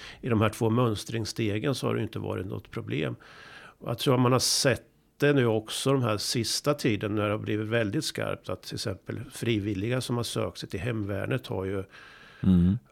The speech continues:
Speaker 1: ja, fyrdubblas, höll jag på att säga. Det är ju ett jättetryck, och det visar ju ändå att det finns ett intresse där ute i samhället och en förståelse för vad,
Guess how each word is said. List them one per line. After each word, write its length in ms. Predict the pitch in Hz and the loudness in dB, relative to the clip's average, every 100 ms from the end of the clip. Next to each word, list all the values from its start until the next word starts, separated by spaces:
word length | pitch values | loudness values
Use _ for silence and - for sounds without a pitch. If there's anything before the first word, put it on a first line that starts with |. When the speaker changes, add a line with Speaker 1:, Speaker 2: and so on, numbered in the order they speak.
| - | -10
Speaker 1:
ja, 300 | - 71 71 - - - - - | -4 -4 -4 -6 -12 -18 -18 -14
fyrdubblas, 680 | - 127 113 110 98 131 | -2 0 2 0 2 2
höll 100 | 135 | 4
jag 100 | 107 | 2
på 40 | 107 | 0
att 60 | |
säga. 180 | 104 98 | -2 -2
Det 80 | 101 | -2
är 40 | |
ju 60 | 117 | -2
ett 120 | 110 | -4
jättetryck, 920 | 110 107 120 - - - - 78 - | -6 -4 -4 -4 -10 -8 -4 -4 -4
och 60 | 113 | -6
det 100 | - | -4
visar 400 | 131 135 101 - | 0 -2 -2 -4
ju 80 | 104 | -2
ändå 220 | 107 104 | -4 -4
att 80 | 101 | -8
det 100 | 104 | -10
finns 640 | - 107 92 98 - - | -8 -6 -6 -8 -10 -10
ett 140 | - - | -10 -10
intresse 560 | 104 117 110 - - | -10 -6 -6 -4 -4
där 120 | 143 113 | -4 -4
ute 320 | 101 - 113 | -6 -10 -12
i 80 | 104 | -10
samhället 640 | - 110 107 104 110 - | -8 -8 -8 -8 -10 -10
och 120 | - | -8
en 240 | 107 131 120 | -8 -8 -8
förståelse 640 | - 104 120 107 104 110 | -8 -8 -8 -6 -8 -8
för 160 | - 104 | -10 -8
vad, 200 | 107 | -8